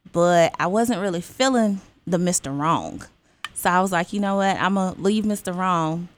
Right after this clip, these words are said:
and focus on my Mister Right swipe or my swipe right."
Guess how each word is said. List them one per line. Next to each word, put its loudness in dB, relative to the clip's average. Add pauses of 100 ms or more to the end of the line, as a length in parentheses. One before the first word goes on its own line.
(260)
and -6
focus -2
on -4
my -2
Mister -4 (220)
Right 4
swipe -4
or -2 (240)
my -2
swipe 0
right." 0